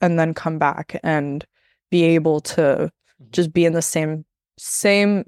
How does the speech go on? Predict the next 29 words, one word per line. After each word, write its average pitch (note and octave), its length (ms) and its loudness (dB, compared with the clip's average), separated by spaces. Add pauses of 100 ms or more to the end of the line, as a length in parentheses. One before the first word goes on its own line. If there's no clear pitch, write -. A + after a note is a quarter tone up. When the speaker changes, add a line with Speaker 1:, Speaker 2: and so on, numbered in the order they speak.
(120)
Speaker 1:
same G#3+ 320 0
wavelength E3 460 2
that D3+ 100 0
you D#3+ 100 2
were D3+ 60 2
at C#3+ 180 0
before. D#3 540 -4 (440)
And C#3+ 540 -2 (1000)
I, A#3+ 260 2
I C#4 80 4
don't F#4 140 0
know, C4+ 100 4
catch-up - 400 -2
sessions A#3 480 0
are G3 80 4
always F3 240 2
so - 160 -2
refreshing, D#3 640 -4 (280)
Speaker 2:
Yeah. - 100 -2
Speaker 1:
right? E3+ 280 2 (840)
Speaker 2:
And D#3 160 -2
also, C#3+ 380 0
like, A#2+ 280 -2
your D3 240 2
story, C3 460 -2
or D3+ 100 2
not D3+ 140 0
your E3+ 100 -4
stories, B2 420 -4